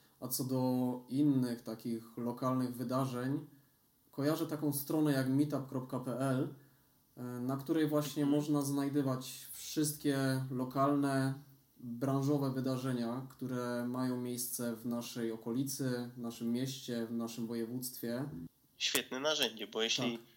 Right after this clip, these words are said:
Speaker 2: chcesz poznać ludzi, to wystarczy, że wejdziesz na Meetup, sprawdzisz, co się dzieje w okolicy i już wiesz, gdzie możesz jakby postawić pierwsze kroki, czy gdzie, gdzie, jak zaplanować sobie czas, żeby być na takim,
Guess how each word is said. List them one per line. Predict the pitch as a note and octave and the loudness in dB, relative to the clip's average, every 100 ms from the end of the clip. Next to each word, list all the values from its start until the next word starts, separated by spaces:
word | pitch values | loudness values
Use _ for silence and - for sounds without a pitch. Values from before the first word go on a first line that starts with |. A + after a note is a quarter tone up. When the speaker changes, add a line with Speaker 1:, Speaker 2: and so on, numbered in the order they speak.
| _ | _
Speaker 2:
chcesz | - - C#3 A#2+ - - | -10 0 2 2 -2 -2
poznać | B2+ B2 A#2+ | -2 -2 -2
ludzi, | A#2+ A2+ B2+ D3 | -4 -4 -4 -6
to | D3 | -4
wystarczy, | C3 B2+ - A#2+ - A#2 | 0 0 0 -2 -2 -2
że | A2 A2 G#2+ G#2+ | 0 0 0 0
wejdziesz | A#2 A#2+ A2+ | -2 0 -2
na | A#2 | -2
Meetup, | A2 G#2 B2 E3 - _ - - - _ _ | -2 -2 -2 -2 -6 _ -20 -20 -20 _ _
sprawdzisz, | - - C3+ B2+ A#2+ - | -6 -2 0 0 -2 -2
co | C3+ | 0
się | - B2 | -2 0
dzieje | A#2+ B2 | 0 0
w | A#2 | -2
okolicy | A#2 A#2 A2 A2 - D3 | -2 -4 -4 -6 -8 -6
i | C3 | -2
już | B2 C#3+ C3 | 0 0 -2
wiesz, | A#2 B2+ D3+ C3 | 0 2 2 0
gdzie | A#2+ A2+ B2 C3+ | -2 -2 0 0
możesz | A#2+ A#2+ A#2 B2+ - | 2 0 0 0 2
jakby | A#2+ A#2 A#2 A#2+ A#2+ - - - _ _ - | 2 -2 -2 0 -2 -4 -18 -20 _ _ -6
postawić | B2 - A#2+ A2+ A2+ - - | -4 0 0 -2 -4 -4 -4
pierwsze | - A#2 - A2+ | -4 -4 -2 -2
kroki, | - A2+ G#2+ - | -2 -4 -4 -6
czy | - A2+ | -6 -6
gdzie, | G#2+ C3 A#2+ A#2 | -2 0 0 -2
gdzie, | A2+ A2+ B2+ | -6 -10 -8
jak | B2+ B2 | -6 -4
zaplanować | A#2+ A#2+ B2 A#2+ A#2+ A#2 | -4 -4 -2 -2 -2 -6
sobie | B2 A2+ | -8 -4
czas, | - B2+ B2 | -2 -2 -2
żeby | A#2 A#2 A#2 | -6 -2 -2
być | A2+ A#2 - | -2 -4 -4
na | A2+ G#2+ | -4 -4
takim, | - A2 - G#2+ G#2 | -6 -10 -6 -6 -6